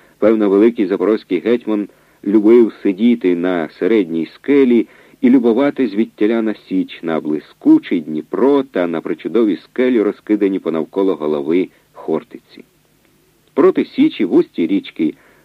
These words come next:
Середня Хортиця, що впала в затоку з піскуватими берегами, стояли за часів Сагайдачного всі запорозькі військові чайки. Тут же вони лагодилися і навіть будувалися нові.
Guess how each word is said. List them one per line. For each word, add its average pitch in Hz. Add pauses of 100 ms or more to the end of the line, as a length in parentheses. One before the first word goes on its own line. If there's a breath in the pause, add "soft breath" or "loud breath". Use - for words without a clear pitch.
(140)
Середня 135
Хортиця, 143 (500 soft breath)
що 131
впала 120
в 101
затоку 117
з -
піскуватими 107
берегами, 95
стояли 147
за 131
часів 131
Сагайдачного 113
всі 127
запорозькі 113 (280 loud breath)
військові 95 (200)
чайки. - (840 soft breath)
Тут 202
же 160
вони 160 (100)
лагодилися 143
і 120
навіть 135
будувалися 117
нові. 117